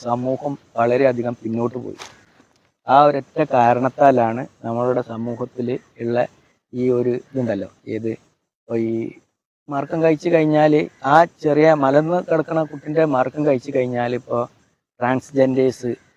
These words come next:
ഇങ്ങനെയുള്ള കാര്യങ്ങളൊക്കെ ഒരു പരിധി വരെ അവൻ്റെ സ്വഭാവ രീതികളുടെ വ്യതിയാനം അറിയുന്നതിൻ്റെ മുൻപ് തന്നെ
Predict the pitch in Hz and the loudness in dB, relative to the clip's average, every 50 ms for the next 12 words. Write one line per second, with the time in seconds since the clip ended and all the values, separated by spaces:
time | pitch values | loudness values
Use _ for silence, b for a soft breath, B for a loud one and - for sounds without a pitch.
0 | _ _ - 160 175 180 185 180 180 180 175 170 165 151 147 151 151 156 160 160 | _ _ -6 -4 0 2 2 4 6 6 6 6 6 6 6 4 2 2 2 2
1 | 160 151 - 156 156 147 147 151 143 - _ _ _ - 151 151 151 151 160 165 | 2 2 2 2 2 4 2 2 0 -4 _ _ _ 6 6 6 8 6 4 2
2 | 180 185 175 165 147 143 147 143 143 139 - _ - 131 131 139 143 151 - - | 2 4 4 4 4 4 2 2 0 -2 -4 _ -2 2 4 4 4 4 2 0
3 | 143 131 135 135 139 143 143 151 147 147 147 143 143 147 143 151 147 151 147 143 | 2 4 6 8 8 8 6 4 2 2 0 0 0 0 0 2 2 4 4 4
4 | 139 135 127 127 127 131 131 127 127 135 143 143 139 131 123 117 120 123 123 131 | 4 2 0 0 2 2 4 4 4 2 2 0 0 0 0 0 0 0 -2 -4
5 | 135 135 135 135 139 139 139 143 143 131 120 120 120 120 127 127 127 123 127 | -2 -2 -4 -4 -4 -2 -2 -2 -2 -2 -4 -10 -10 -10 -10 -10 -8 -8 -10